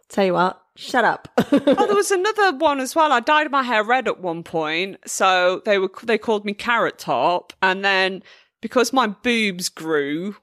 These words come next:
Speaker 2: all of a sudden out of nowhere, people were like, "Oh, she's stuffing her bra." So I wasn't stuffing my bra.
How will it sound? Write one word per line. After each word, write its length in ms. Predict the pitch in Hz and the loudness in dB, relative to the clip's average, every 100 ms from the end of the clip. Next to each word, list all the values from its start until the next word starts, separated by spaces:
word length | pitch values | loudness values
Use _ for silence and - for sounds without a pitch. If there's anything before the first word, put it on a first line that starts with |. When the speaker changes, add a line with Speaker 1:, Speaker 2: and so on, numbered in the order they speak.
| _ | _
Speaker 2:
all 200 | 202 196 | 2 2
of 80 | 185 | 2
a 40 | 190 | 0
sudden 600 | - 185 165 147 156 - - | 0 0 -2 -10 -12 -6 -2
out 260 | 180 - | -2 -4
of 100 | 170 | -8
nowhere, 760 | 185 180 160 117 85 143 160 233 - _ - | -2 0 0 0 0 2 0 -2 -8 _ -4
people 280 | 226 208 202 | -2 0 0
were 60 | |
like, 220 | 190 180 - | 2 2 2
"Oh, 160 | 196 | 0
she's 220 | 180 - 180 | 0 -4 -6
stuffing 400 | - 170 170 170 | -4 -4 -4 -4
her 100 | 160 | -2
bra." 600 | 185 165 139 95 104 208 _ _ _ _ - | 2 4 4 2 -2 -4 _ _ _ _ -16
So 320 | - 165 160 - | -6 0 0 0
I 60 | |
wasn't 400 | 196 208 170 151 | 2 2 0 -6
stuffing 340 | - - - 123 | -8 -8 -10 -6
my 100 | 131 | -6
bra. 500 | - 135 117 151 | -2 -2 0 0